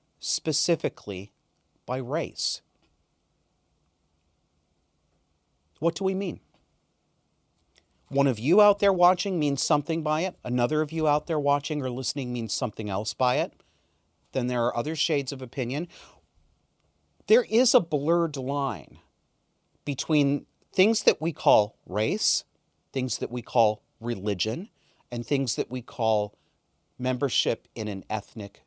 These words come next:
community. That blurred line is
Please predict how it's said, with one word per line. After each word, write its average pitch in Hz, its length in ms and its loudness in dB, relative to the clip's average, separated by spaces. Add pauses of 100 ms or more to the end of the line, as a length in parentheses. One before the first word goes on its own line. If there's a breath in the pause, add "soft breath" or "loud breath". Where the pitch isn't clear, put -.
(140)
community. 90 640 -10 (1800)
That 127 320 0
blurred 135 460 0
line 92 520 -6 (460)
is 127 360 0